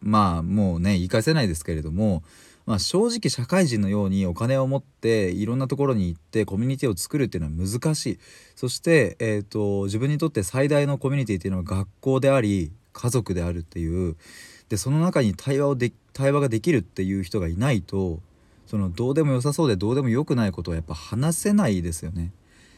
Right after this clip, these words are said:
そうすると自分と対話するしかなくて、自分の中でどんどんどんどん深まっていく一方っていう。まあ、そんな感じになっちゃいますよねっていう、えー、そんなお話でした。<laughs> なので話しましょう。えー、ということで今回は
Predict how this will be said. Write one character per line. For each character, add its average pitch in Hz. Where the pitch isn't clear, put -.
そ 165
う 175
す 214
る 214
と 117
自 101
分 139
と 147
対 151
話 151
す 156
る 160
し -
か 107
な 107
く -
て、 92
自 104
分 110
の 120
中 120
で 101
ど 110
ん -
ど 92
ん -
ど 117
ん 131
ど 110
ん 80
深 107
ま 110
っ 110
て -
い 82
く -
一 82
方 151
っ -
て -
い 78
う。 78
ま 85
あ、 71
そ 85
ん 87
な 92
感 107
じ 113
に 117
な 143
っ 160
ち -
ゃ 143
い 120
ま 107
す 104
よ 90
ね 113
っ -
て -
い 120
う、 87
え 98
ー、 -
そ 107
ん -
な 120
お 107
話 120
で 123
し -
た。 -
<laughs> -
な 135
の 147
で 107
話 107
し 127
ま 120
し -
ょ 107
う。 120
え 107
ー、 98
と 147
い 160
う 151
こ 151
と 127
で 113
今 131
回 95
は 123